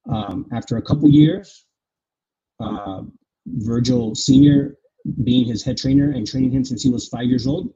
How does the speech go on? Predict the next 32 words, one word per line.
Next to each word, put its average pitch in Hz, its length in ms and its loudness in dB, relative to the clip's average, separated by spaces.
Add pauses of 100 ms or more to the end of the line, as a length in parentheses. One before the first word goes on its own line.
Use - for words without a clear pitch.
didn't 131 340 0
like 123 400 -6 (1080)
the 123 60 -6
style 127 420 -4
that 120 180 -10
his 117 340 -10
son's 127 320 -6
career 120 300 -2
was 107 180 -8
going. 117 400 0 (600)
So 107 200 -8
he 131 160 4
pulled 151 240 0
the 135 60 4
reins 127 380 4
and 104 100 -8
said, 107 240 -10
"Hey, 123 280 -6 (400)
I'm - 100 -8
gonna - 100 -4
take - 200 -4
my 113 120 -6
son 131 240 -2
back, 127 340 -4 (640)
and, 104 360 -10
uh, 101 220 -14 (320)
and, - 260 -14 (100)
and, 98 300 -12
and, 101 280 -12 (120)
and 104 260 -12 (480)
he's 110 300 -4
not 117 260 -6